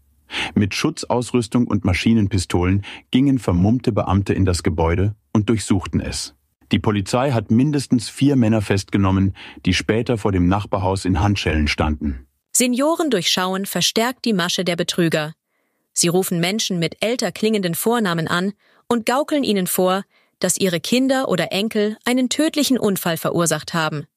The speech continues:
Speaker 2: Nur durch eine hohe Kaution könnten die Angehörigen der Untersuchungshaft entgehen. Mit Betrügern,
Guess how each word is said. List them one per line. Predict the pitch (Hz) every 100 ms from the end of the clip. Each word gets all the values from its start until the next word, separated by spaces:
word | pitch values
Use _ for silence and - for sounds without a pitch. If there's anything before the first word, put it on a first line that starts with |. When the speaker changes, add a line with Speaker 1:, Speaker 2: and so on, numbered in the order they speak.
| _ _ _ _ _ _
Speaker 2:
Nur | 202 233 302
durch | 247 202
eine | - 170 160
hohe | 240 285
Kaution | 277 233 220 - 202 185 170 - -
könnten | 269 320 285
die | 247 -
Angehörigen | 190 190 175 185 185 180
der | 165
Untersuchungshaft | - 160 151 185 220 214 - 202 -
entgehen. | 208 202 165 147 143 - _ _ _ _ _ _
Mit | - 208
Betrügern, | 202 190 269 302 190 147